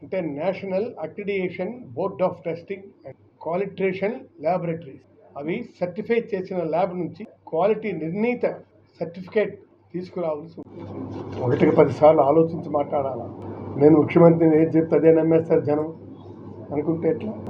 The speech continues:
జూలై ఇరవై మూడున ల్యాబ్ నివేదిక వస్తే దానిని దాచిపెట్టి వంద రోజుల పాలనలో వ్యతిరేకత బాగా పెరిగింది, బాగా పెరిగింది. సూపర్ సిక్స్ లేదు, సూపర్ సిక్స్ డూపర్ సిక్స్ అయిపోయింది.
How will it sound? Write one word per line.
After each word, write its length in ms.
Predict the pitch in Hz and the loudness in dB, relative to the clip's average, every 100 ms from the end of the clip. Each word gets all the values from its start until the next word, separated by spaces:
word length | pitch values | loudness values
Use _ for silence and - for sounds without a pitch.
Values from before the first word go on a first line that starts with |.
| - - - - | -8 -8 -10 2
జూలై 360 | 135 208 247 240 | 8 10 10 6
ఇరవై 340 | 202 220 240 | 4 10 10
మూడున 340 | 233 226 226 | 10 4 2
ల్యాబ్ 320 | 214 190 226 214 | 0 2 0 0
నివేదిక 400 | 208 226 226 202 | 0 0 0 -4
వస్తే 480 | 185 - 180 247 - _ _ _ _ | -4 -6 -6 -6 -10 _ _ _ _
దానిని 360 | 127 170 190 180 | 0 0 0 -2
దాచిపెట్టి 720 | 156 196 - 208 - 175 - _ _ _ | 2 2 2 -6 -4 -10 -10 _ _ _
వంద 260 | 131 196 214 | -4 0 4
రోజుల 460 | 214 214 240 247 240 | 6 6 4 2 6
పాలనలో 480 | 214 226 214 170 - _ _ _ _ _ _ | 6 6 4 0 -8 _ _ _ _ _ _
వ్యతిరేకత 540 | 143 147 208 208 196 180 | -10 0 2 2 -2 -2
బాగా 320 | 170 196 208 | -2 0 0
పెరిగింది, 420 | 196 180 165 143 120 _ | -2 -8 -8 -10 -16 _
బాగా 520 | 107 139 170 190 196 | -16 -8 -2 0 0
పెరిగింది. 580 | 190 185 190 190 175 - - _ - | -2 -6 -8 -8 -8 -10 -18 _ -6
సూపర్ 320 | 170 185 190 | -4 -2 -4
సిక్స్ 260 | - 214 214 | -4 -8 -2
లేదు, 500 | 208 220 208 170 - - | 0 4 2 2 -8 -14
సూపర్ 300 | 156 160 160 | -14 -12 -12
సిక్స్ 280 | - - - | -14 -18 -6
డూపర్ 280 | 160 165 156 | -4 -4 -8
సిక్స్ 260 | 185 - | -12 -10
అయిపోయింది. 600 | 175 170 175 170 160 - | -10 -8 -10 -8 -10 -14